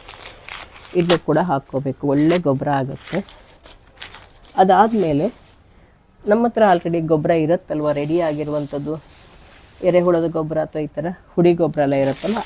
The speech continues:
ಅದನ್ನು ಕೂಡ ಒಂದು ಲೇಯರ್ ಈ ರೀತಿ ಹಾಕ್ಕೊಂಡ್ಬಿಡ್ಬೇಕು. ಬೇಗ ಗೊಬ್ಬರ ರೆಡಿ ಆಗಿಬಿಡತ್ತೆ, ಜಾಸ್ತಿ ಟೈಮ್ ತೊಗೊಳಲ್ಲ. ಈಗ ನಾನು ಇದಕ್ಕೆ ಸಗಣಿ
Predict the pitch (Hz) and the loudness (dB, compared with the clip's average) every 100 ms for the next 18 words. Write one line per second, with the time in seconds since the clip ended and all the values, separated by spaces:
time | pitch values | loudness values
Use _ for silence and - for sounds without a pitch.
0 | - 156 160 160 143 175 240 - - - | -4 -2 -2 -2 -2 -2 -4 -14 -18 -20
1 | - - - - - - 190 190 196 156 | -20 -20 -20 -20 -20 -6 2 6 6 4
2 | 139 160 185 156 - 202 202 180 - 147 | 2 4 2 2 -2 -4 -2 -6 -2 -2
3 | 135 135 135 - 147 151 196 220 220 175 | -2 -2 -6 -4 -2 2 2 2 -2 -4
4 | 160 151 139 135 135 127 - 127 - 139 | -2 -4 -2 -2 -2 -2 -6 -8 -8 -12
5 | - - - - - - 147 156 165 202 | -14 -20 -20 -20 -20 -12 2 2 2 0
6 | 185 147 165 - 147 143 135 135 - - | 2 2 0 -2 -4 0 0 0 -4 -14
7 | - - - - - - - - - - | -14 -16 -18 -18 -18 -18 -18 -20 -20 -20
8 | - - - - - - - - - - | -20 -20 -20 -20 -20 -20 -20 -20 -20 -20
9 | - - - - - - - - - - | -20 -20 -20 -20 -20 -20 -20 -18 -20 -20
10 | - - - - - - 220 214 190 156 | -20 -20 -20 -20 -20 -4 0 6 6 6
11 | 143 139 - 240 262 - - - - - | 2 -2 -2 -4 -4 -12 -20 -20 -20 -2
12 | - 196 220 | 6 8 10